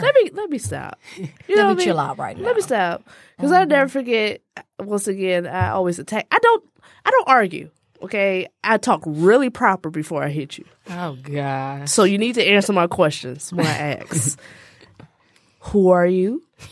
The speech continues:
Speaker 1: That's all I said. I was like, "So who are you?" And I was real proper 'cause I knew I was about to hit her.
Speaker 3: Oh
Speaker 2: Uh-huh.
Speaker 3: God.
Speaker 1: So as soon as she said it, I kinda attacked her.
Speaker 2: So you
Speaker 1: But
Speaker 2: already knew who she was then.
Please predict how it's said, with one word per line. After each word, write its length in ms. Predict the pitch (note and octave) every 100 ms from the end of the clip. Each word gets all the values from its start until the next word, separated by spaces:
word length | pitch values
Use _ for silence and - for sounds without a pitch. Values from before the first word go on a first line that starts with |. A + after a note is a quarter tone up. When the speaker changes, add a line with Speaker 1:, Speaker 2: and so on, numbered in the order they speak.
| - - _ _ - F4 _ - -
Speaker 1:
That's 160 | E3+ F3
all 160 | F#3+ F#3+
I 100 | G3+
said. 400 | - F#3 D3 - _ _ _ _ _ _ -
I 40 |
was 80 | G#4
like, 100 | F#4+
"So 140 | C#4
who 160 | A#3+ D4+
are 120 | F#4+
you?" 220 | A4+ B4+ D5
And 100 | -
I 40 | F#3+
was 140 | E3
real 160 | F3+ F#3+
proper 440 | F#3+ D3+ - F3+ - _ _ _
'cause 140 | G3
I 60 | F3+
knew 120 | F3+
I 60 | E3+
was 80 | D#3+
about 180 | D#3 D3
to 80 |
hit 140 | D3+ C#3+
her. 120 | D#3 G3
Speaker 3:
Oh 40 |
Speaker 2:
Uh-huh. 440 | D#3 F3+ E3+ E3 D#3
Speaker 3:
God. 520 | F#3+ G3+ G3+ - B4 B4+
Speaker 1:
So 160 | C5+ G3
as 60 | F#3
soon 100 | G#3
as 60 |
she 80 | F#3+
said 260 | F3 E3+ C#3+
it, 80 | C#3
I 160 | - -
kinda 240 | - - -
attacked 340 | - - - D3
her. 80 | -
Speaker 2:
So 120 | -
you 60 | G3+
Speaker 1:
But 120 | A#3+
Speaker 2:
already 200 | F3+ F3+
knew 80 | G#3
who 140 | G3+ G#3
she 200 | - E3+
was 420 | G3+ B3+ D#3 -
then. 240 | D3+ C#3+